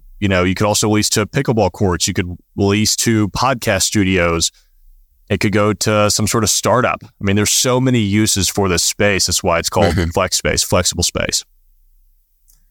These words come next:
Speaker 2: Yeah, it makes, makes sense. And actually, like, a lot of the, um, a lot of the CrossFit gyms that I go to are technically, uh, flex space. Right? 'Cause
Speaker 1: Flex
Speaker 2: they got the
Speaker 1: space.
Speaker 2: high, s-,
Speaker 1: Yeah.
Speaker 2: high ceilings and everything. So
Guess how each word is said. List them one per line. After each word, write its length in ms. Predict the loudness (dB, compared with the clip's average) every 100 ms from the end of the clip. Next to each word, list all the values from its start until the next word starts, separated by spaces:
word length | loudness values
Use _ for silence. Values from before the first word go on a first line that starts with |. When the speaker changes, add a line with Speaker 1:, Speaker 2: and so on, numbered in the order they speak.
| _ _
Speaker 2:
Yeah, 200 | -2 0
it 60 | 2
makes, 480 | 2 0 -2 -2 -4 -2
makes 240 | 0 0
sense. 440 | 0 2 0 0
And 280 | 0 2 0
actually, 320 | 0 0 0 0
like, 220 | 0 0
a 40 |
lot 300 | 2 2 2
of 100 | 2
the, 220 | 2 2 2
um, 300 | 0 -2 -4 _ _ _ _ _ _ _ _ _ _ -4
a 40 |
lot 80 | -2
of 60 | -2
the 60 |
CrossFit 360 | -2 -2 -2 -2
gyms 240 | -2 -2 -2
that 100 | -2
I 60 |
go 140 | -2 -2
to 280 | -4 -6 -8 _ _ _ _ -6
are 80 |
technically, 440 | -2 -4 -4 -4 -4 -2
uh, 180 | -4 -2
flex 200 | -2 -2
space. 280 | -2 -2 0
Right? 60 | 2
'Cause 100 | 2
Speaker 1:
Flex 100 | 2
Speaker 2:
they 80 |
got 80 | 2
the 60 | 0
Speaker 1:
space. 60 |
Speaker 2:
high, 140 | 0 -2
s-, 120 | 0
Speaker 1:
Yeah. 160 | 0 -2 -4
Speaker 2:
high 140 | -4
ceilings 680 | -2 0 0 2 2 2 2
and 120 | 2
everything. 480 | 2 0 0 0 0
So 320 | 0 0 -2